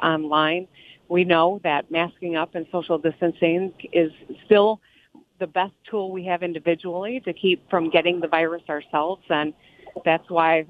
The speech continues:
I think it's, it's a balance, and it's, it's hard to strike the,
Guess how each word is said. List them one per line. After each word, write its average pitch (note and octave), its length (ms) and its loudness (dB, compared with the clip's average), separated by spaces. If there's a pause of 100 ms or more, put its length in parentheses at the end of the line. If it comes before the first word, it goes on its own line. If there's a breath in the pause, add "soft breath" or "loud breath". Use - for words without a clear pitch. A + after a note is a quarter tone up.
I F3 100 -2
think E3+ 220 -8
it's, E3 180 -2 (180)
it's F3 200 -4
a E3+ 80 4
balance, E3 640 -2
and D#3 160 0
it's, D#3 300 0
it's - 260 -4
hard F#3+ 380 0
to F#3 80 -6 (100)
strike F3+ 280 0 (180)
the, D#3+ 280 2